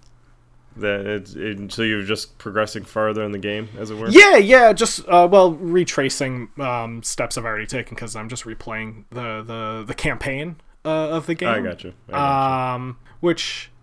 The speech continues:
Speaker 2: is fun. I mean, it, it's, it's,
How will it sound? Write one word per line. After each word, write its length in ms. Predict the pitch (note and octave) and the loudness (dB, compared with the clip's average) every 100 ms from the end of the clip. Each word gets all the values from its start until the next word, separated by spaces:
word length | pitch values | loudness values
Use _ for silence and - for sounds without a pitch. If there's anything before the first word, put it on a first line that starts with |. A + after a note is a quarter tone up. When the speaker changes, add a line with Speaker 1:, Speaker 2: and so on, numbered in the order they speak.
| _ _ - - - - | _ _ -20 -20 -14 4
Speaker 2:
is 180 | A#3 - | 4 4
fun. 480 | - G3 D3 E3 E3 | 8 8 8 2 -4
I 80 | E3 | 0
mean, 200 | E3 D#3+ | 2 2
it, 300 | D#3 D3+ - | 0 -2 -4
it's, 400 | D3+ D3+ - - - | -4 -4 -4 -4 -4
it's, 560 | C#3+ C3+ - - - | -6 -4 -6 -6 -8